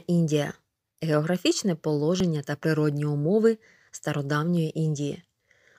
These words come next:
Одним з центрів, де зародилась світова цивілізація, був півострів Індостан, що розташований у Південній Азії. Тепер на цій території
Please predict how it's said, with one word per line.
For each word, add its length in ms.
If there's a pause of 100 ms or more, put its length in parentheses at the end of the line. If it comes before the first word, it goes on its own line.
Одним 360
з 60
центрів, 540
де 260
зародилась 580
світова 400
цивілізація, 840
був 220
півострів 640 (100)
Індостан, 760 (320)
що 140
розташований 840
у 100
Південній 680
Азії. 460 (260)
Тепер 400
на 160
цій 160
території 680